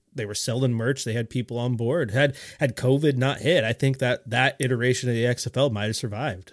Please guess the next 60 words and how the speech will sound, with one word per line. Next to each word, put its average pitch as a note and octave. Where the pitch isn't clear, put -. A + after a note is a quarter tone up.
Um, G#2
but A2+
now A2+
you B2
got A#2
the -
backing A2+
of A2+
The G2+
Rock. A2+
You A2+
have G2
the A2
money G#2+
of G#2
his B2
multi-billion B2
dollar A#2
name A2+
and A2
all A2+
his A#2+
enterprises A2+
behind A2+
it. C3
But B2+
the A#2+
minute C#3
the B2
N-, B2
a-, -
a-, -
N C#3+
F C3
L C3+
signed C#3+
in B2+
an B2+
agreement C3+
with A#2+
you B2+
to B2
basically A#2+
say B2
the A#2+
X C#3
F D3
L C#3
is A#2+
going B2
to A#2+
test -
out C3
new B2+
things, B2
that B2+
new C#3
rules B2+
and A#2
su-, -